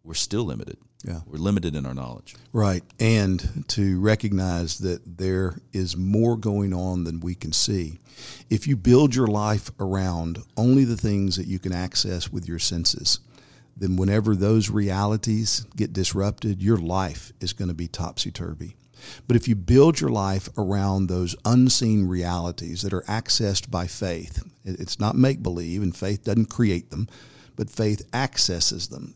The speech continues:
Speaker 2: And if you access your, th-, those realities and build your life around those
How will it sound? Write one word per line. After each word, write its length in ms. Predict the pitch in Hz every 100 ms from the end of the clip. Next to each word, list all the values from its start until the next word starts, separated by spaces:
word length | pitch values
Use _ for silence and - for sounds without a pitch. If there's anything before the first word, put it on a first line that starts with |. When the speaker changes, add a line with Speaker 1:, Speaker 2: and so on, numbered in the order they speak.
| -
Speaker 2:
And 100 | 95
if 120 | 90
you 100 | 101 -
access 840 | 120 135 - 101 90 82 - - -
your, 360 | 95 90 87 _ _ 104
th-, 140 | -
those 320 | 92 95 90 101
realities 520 | 92 98 101 101 87
and 140 | 85
build 220 | 107 131
your 80 | 110
life 280 | 95 92 90
around 300 | 90 95 95
those 220 | 90 87